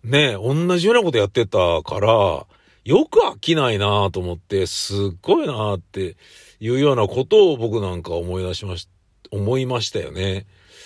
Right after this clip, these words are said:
うん、だって、ね、平日やってるのと違って週末になるわけじゃないですか。ってことは、平日のね、アプローチとは全く違う気分だと思うんですよ。聞いてる側の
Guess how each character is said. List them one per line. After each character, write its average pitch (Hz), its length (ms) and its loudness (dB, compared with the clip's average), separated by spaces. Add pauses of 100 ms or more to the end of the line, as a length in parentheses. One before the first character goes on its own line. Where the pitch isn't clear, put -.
(420)
う 101 80 -8
ん、 98 380 -4
だ 151 100 4
っ - 20 -2
て、 123 320 4 (680)
ね、 165 160 2
平 214 200 4
日 208 320 -4
や 208 100 4
っ 196 40 -2
て - 140 2
る 208 120 8
の 156 100 2
と 135 300 2
違 156 380 0
っ - 40 -8
て 156 140 -6
週 208 280 2 (140)
末 190 120 -4
に 185 40 0
な 180 80 4
る 120 80 0
わ 95 80 0
け 80 80 -8
じ 76 80 -10
ゃ 80 60 -8
な 76 40 -10
い 73 40 -10
で - 20 -14
す - 100 -18
か。 87 180 -4
っ 85 40 -10
て 185 140 2
こ 202 80 4
と 208 100 6
は、 123 160 4 (220)
平 226 280 0
日 214 280 -4
の 202 160 2
ね、 294 160 -6 (480)
ア 156 120 0
プ 180 140 2
ロ 185 160 8
ー 110 40 -4
チ - 120 -16
と 120 100 2
は 98 60 0
全 165 400 0
く 262 80 -6
違 220 1300 0
う - 160 -20 (120)
気 214 160 -4
分 113 320 -8
だ 104 140 0
と 90 100 -4
思 123 200 -2
う - 20 -6
ん - 20 -12
で 78 60 -10
す - 100 -12
よ。 78 60 -12
聞 127 200 -4
い 123 40 -8
て 127 100 -2
る 120 140 -2
側 113 240 -4
の 117 340 -4